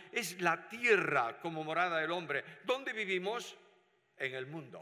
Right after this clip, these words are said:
Bueno, no intentes salir de ese mundo, estás en la tierra, de modo que estás muy bien ahí. A veces hace un poco de calor y humedad, como aquí, otras veces un frío grande, como el que tenemos en España, pero es igual. Estás en el mundo.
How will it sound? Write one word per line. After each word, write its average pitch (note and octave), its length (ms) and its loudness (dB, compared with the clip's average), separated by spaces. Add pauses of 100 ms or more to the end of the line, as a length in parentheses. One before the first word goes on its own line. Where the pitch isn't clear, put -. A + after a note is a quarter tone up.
(260)
Bueno, D3+ 260 2
no D#3 120 0
intentes E3+ 480 -2
salir C3+ 320 -2
de A#2+ 120 -2
ese A2+ 160 -4
mundo, F3+ 520 -4
estás - 360 -6
en C#3+ 100 -6
la E3+ 120 -4
tierra, C#3 380 -2 (320)
de D3 140 -2
modo E3 260 0
que D3 80 -4
estás D#3 280 0
muy D#3+ 160 -6
bien D#3+ 200 -2
ahí. D3+ 260 -2 (160)
A - 40 -14
veces - 320 -10
hace F3+ 160 -10
un E3+ 80 -10
poco D#3+ 300 -10
de C3 100 -12
calor C#3 340 -8
y B2+ 80 -10
humedad, A#2 460 -6
como G#2 180 -12
aquí, D3+ 240 -6 (200)
otras D3 240 -2
veces C3+ 340 -4
un B2+ 160 -14
frío A#2+ 360 -6
grande, A2+ 380 -6 (220)
como E3 160 -4
el D#3 120 -10
que D#3+ 140 -8
tenemos F3+ 500 -6
en F3+ 80 -8
España, G3 300 -8
pero G4+ 120 -8
es - 100 -10
igual. - 180 -12 (400)
Estás E3 420 0
en D#3 80 -4
el C3+ 100 -6
mundo. F2 420 -18